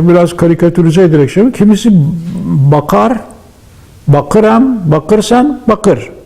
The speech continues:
Kimisi de pakayrum, pakaysun, pakay. Yani bunun arasındaki farkı görmen gerekiyor. Konuşurken insanlara tabii bu şekilde değil ama hepsinin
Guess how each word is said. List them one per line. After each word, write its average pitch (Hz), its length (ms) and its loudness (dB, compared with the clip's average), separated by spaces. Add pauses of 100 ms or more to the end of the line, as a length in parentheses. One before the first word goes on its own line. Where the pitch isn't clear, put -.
(300)
Kimisi 247 360 2
de 247 60 2
pakayrum, 240 800 0
pakaysun, 226 800 -2
pakay. 208 540 -2
Yani 214 380 2
bunun 247 220 4
arasındaki 220 600 2
farkı 226 500 -2 (600)
görmen 196 640 4
gerekiyor. 131 540 -2
Konuşurken 180 640 0
insanlara 190 800 2 (360)
tabii 175 220 2
bu 180 60 2
şekilde 175 400 0
değil 269 120 2
ama 190 160 2
hepsinin 208 500 2